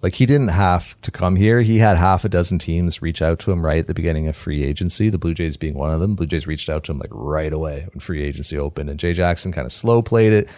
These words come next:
He had a half dozen options. I'm sure he could have gone back and pitched internationally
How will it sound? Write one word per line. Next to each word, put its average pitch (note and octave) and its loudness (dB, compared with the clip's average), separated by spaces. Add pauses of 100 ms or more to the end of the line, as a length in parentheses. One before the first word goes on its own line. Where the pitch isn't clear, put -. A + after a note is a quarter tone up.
(160)
He C3 -2
had B2 4
a G#2+ 4
half A#2 6
dozen G#2 0
options. F#2 0
I'm G#2 4
sure F2+ 0
he E2+ 0
could F2 -2
have F2 -2
gone E2 0
back E2 0
and F2+ -4
pitched - -4
internationally E2+ -2